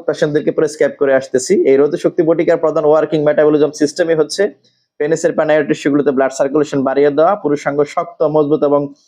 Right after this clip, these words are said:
দৃঢ় রাখা, আহ, লৌহ দণ্ডের ন্যায় শক্ত করা, মজবুত করা, একাধিকবার সহবাস করার জন্য সক্ষম করে তোলা। যখন ভিতর থেকে অভ্যন্তরীণভাবে এই ট্যাবলেট বা বটিকাটি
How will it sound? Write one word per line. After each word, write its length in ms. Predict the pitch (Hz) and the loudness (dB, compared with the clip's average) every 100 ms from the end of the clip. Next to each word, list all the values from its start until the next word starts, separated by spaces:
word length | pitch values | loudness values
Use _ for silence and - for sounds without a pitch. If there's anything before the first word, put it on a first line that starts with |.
| _ - | _ -4
দৃঢ় 360 | 120 131 156 165 | 0 2 2 2
রাখা, 320 | 160 - 202 247 - _ _ _ - | 0 -2 -6 -6 -14 _ _ _ -10
আহ, 360 | 113 117 117 117 | -4 -2 0 2
লৌহ 280 | 135 165 156 170 | 2 2 2 0
দণ্ডের 380 | 139 147 165 170 | 0 0 0 0
ন্যায় 240 | 165 156 | 2 0
শক্ত 400 | 151 - 151 - 147 | -2 -6 -8 -6 -2
করা, 180 | 147 143 | -2 0
মজবুত 360 | 147 139 151 151 | 0 2 0 -2
করা, 140 | 180 | -2
একাধিকবার 460 | 170 156 147 139 147 | 0 0 -2 -2 -4
সহবাস 360 | - 143 143 139 | -2 0 0 -2
করার 200 | 143 135 | -4 -2
জন্য 140 | 135 | -2
সক্ষম 360 | - 147 - 131 | -2 -6 -4 -6
করে 140 | 117 117 | -2 -2
তোলা। 180 | 113 101 | 0 0
যখন 360 | 104 160 254 190 220 _ _ _ - | 0 -4 -2 -2 -4 _ _ _ -4
ভিতর 420 | 117 175 - 269 240 | -2 0 2 0 0
থেকে 260 | 202 156 135 | 0 0 0
অভ্যন্তরীণভাবে 1120 | 185 165 151 208 262 254 254 254 226 233 233 240 247 247 - | 0 -4 -2 0 0 0 2 2 2 0 2 4 4 2 0
এই 220 | 180 196 208 202 _ - | 2 4 2 0 _ -8
ট্যাবলেট 420 | 196 185 202 214 | -4 0 2 2
বা 100 | 190 185 | 0 0
বটিকাটি 600 | 160 170 214 202 147 | 2 0 0 -2 0